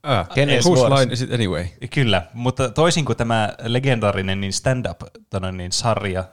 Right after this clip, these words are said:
Speaker 3: tai tämmönen
Speaker 1: Niin.
Speaker 3: formaatti.
Speaker 1: Improvisaatio-ohjelma.
Speaker 3: Improvisaatio, niin siis sitä piti sanoa.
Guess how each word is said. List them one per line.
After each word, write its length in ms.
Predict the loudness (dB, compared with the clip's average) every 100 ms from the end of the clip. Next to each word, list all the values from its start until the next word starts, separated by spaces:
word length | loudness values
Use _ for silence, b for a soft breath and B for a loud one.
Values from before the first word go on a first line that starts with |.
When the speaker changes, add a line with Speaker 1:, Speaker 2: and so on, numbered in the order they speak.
| _
Speaker 3:
tai 140 | -2
tämmönen 300 | -2 -2 -4
Speaker 1:
Niin. 100 | -4 -6
Speaker 3:
formaatti. 640 | -4 -2 0 -2 -6 -8
Speaker 1:
Improvisaatio-ohjelma. 880 | -8 -6 -6 -6 -8 -8 -8 -8 -6 -4
Speaker 3:
Improvisaatio, 760 | -2 -2 -2 -2 -2 -2 -2 -4
niin 240 | -6 -6 -8
siis 220 | -8 -8
sitä 160 | -4 -4
piti 160 | -4
sanoa. 240 | -12 -14